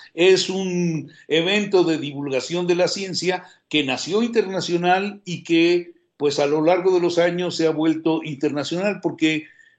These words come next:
modestia aparte, a-, Ángel, Cris, hemos contagiado a muchos países para que se unan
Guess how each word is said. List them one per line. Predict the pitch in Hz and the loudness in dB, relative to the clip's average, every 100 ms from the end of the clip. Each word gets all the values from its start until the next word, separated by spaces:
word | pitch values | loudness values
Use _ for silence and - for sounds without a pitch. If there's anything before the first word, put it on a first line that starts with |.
| _ | _
modestia | 135 175 208 214 190 | 0 4 4 2 0
aparte, | 170 190 185 185 196 185 190 185 _ _ - | 0 2 0 0 -2 -2 -4 -10 _ _ -2
a-, | 160 170 208 | -2 2 0
Ángel, | 185 185 175 | 2 -2 -2
Cris, | 180 190 185 - | -4 -4 -6 0
hemos | 202 196 175 | 0 0 -6
contagiado | - 175 156 165 147 - 196 214 202 185 143 | -4 -2 0 0 -2 -2 0 0 0 -2 -4
a | 151 | -6
muchos | 165 214 - 180 - | -4 -4 -2 -2 -2
países | - 147 175 170 165 160 - - _ _ | -2 -2 -2 -4 -4 -6 -8 -16 _ _
para | 165 143 180 180 | 2 4 2 0
que | 165 | -6
se | - 156 | -6 -4
unan | 165 170 165 160 160 | -4 -4 -2 -2 -4